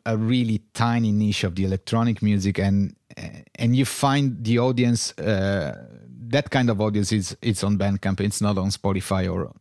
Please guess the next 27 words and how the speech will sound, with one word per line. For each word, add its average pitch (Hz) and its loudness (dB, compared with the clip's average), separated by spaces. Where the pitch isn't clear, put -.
on 92 -6
Apple 98 0
Music 92 2
or, 90 -4
uh, 87 -4
any 104 2
other 98 0
bigger 101 0
streaming, 95 2
um, 82 -2
services. 90 -2
They 101 -2
are 95 0
more 107 2
oriented 98 0
to, 90 -2
to 117 -2
the 87 -2
probably 95 0
more 95 0
traditional 95 0
pop - -2
scenes 104 0
or, 92 0
or, 90 -6
like, 92 -6
for, 87 -6